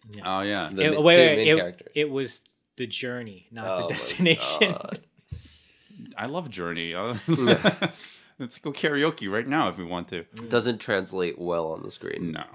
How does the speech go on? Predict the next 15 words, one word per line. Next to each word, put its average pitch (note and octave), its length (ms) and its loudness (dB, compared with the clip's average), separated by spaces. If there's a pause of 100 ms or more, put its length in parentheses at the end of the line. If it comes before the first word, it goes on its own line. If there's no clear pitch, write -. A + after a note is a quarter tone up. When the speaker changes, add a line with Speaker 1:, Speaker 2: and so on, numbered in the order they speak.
Speaker 3:
This F#2+ 300 -2
whole F2+ 220 -4
journey, E2+ 520 -6
not E2+ 240 -2
Speaker 2:
Right, F#3 220 4
Speaker 3:
the C#3+ 100 0
Speaker 2:
but - 80 -4
the, D#3+ 100 0 (580)
whatever, D#3 460 0
Speaker 3:
payoff. C#3+ 300 -6
Speaker 2:
like, B2 220 -2
they C3 260 -2 (640)
do C#3+ 180 0
the D#3+ 80 -2
reveal F#2 640 -2